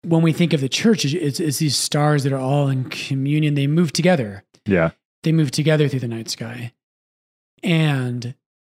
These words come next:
Speaker 1: um, and so the reason I bring this up, I think this is really helpful for the question that we're kind of engaging today. We want to talk a little bit about, uh, challenging each other, fraternal correction. And I think it's a great question of, like, especially with the clergy.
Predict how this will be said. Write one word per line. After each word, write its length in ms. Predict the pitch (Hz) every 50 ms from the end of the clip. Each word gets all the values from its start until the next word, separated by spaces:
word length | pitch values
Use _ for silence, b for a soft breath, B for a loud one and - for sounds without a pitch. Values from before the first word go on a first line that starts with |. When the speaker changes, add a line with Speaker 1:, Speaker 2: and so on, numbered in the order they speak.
| _ _ _ _ -
Speaker 1:
um, 360 | 156 143 131 123 113 127 - - - - -
and 100 | 175 127
so 60 | 175
the 80 | 175 175
reason 240 | 190 214 202 202 175
I 80 | 160
bring 200 | 135 143 143 139
this 180 | 131 123 - -
up, 340 | 240 190 202 262 - - _ _ B
I 40 | B B B B B -
think 140 | - 165 175
this 80 | 165 139
is 60 | 147
really 200 | 143 160 165 156
helpful 240 | 139 147 135 - -
for 100 | - 143
the 80 | -
question 380 | - - 135 127 - - 131 120
that 80 | 120 120
we're 180 | 123 123 117
kind 180 | - - 147 147 147
of 100 | 147 151
engaging 380 | 156 165 202 208 202 180 190
today. 200 | 156 151 180 180
We 120 | 175 175 170
want 160 | 165 151 131
to 60 | 143
talk 120 | 147 -
a 60 | - 147
little 140 | 143 143
bit 120 | 139 139 139
about, 300 | 127 127 123 123 - - B B B B B B B B B B _ _ _ _ -
uh, 300 | 180 - 135 - - - - _ _ _ _ _ _ _ _ _ _ _ -
challenging 760 | - - - - 185 180 180 185 180 170 143 156 160 160 160
each 180 | 160 151 - -
other, 400 | 151 147 143 143 139 139 139 135
fraternal 400 | 120 - - - - 151 151 135
correction. 720 | - - 156 160 160 156 - - 151 147 143 143 139 123 B B B B B B B B _ _
And 80 | - 190
I 20 | 196
think 80 | 202 196
it's 80 | 160
a 40 | 165
great 140 | 165 160 -
question 280 | - 151 135 - 147 139
of, 100 | 123 120
like, 180 | 123 120 -
especially 360 | 131 120 - - 214 - 190
with 60 | 160 -
the 60 | -
clergy. 540 | - - - 131 131 120 120 123 110 104